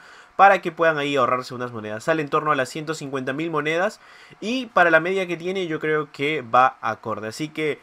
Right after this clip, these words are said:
vamos con la review y lo que me ha parecido este jugador in-game. Pues bien, tenemos a Ramsey, un metro ochenta y tres, elevado en ataque,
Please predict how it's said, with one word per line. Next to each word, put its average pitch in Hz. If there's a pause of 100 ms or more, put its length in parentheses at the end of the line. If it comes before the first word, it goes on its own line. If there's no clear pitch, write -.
(200)
vamos 196
con 190
la 165
review 180
y 180
lo 151
que 156
me 160
ha 165
parecido 180
este 165
jugador 147 (100)
in-game. 113 (460)
Pues 196
bien, 254
tenemos 233
a 202
Ramsey, 175
un 151
metro 143
ochenta 147
y 110
tres, 151 (880)
elevado 190
en 156
ataque, 160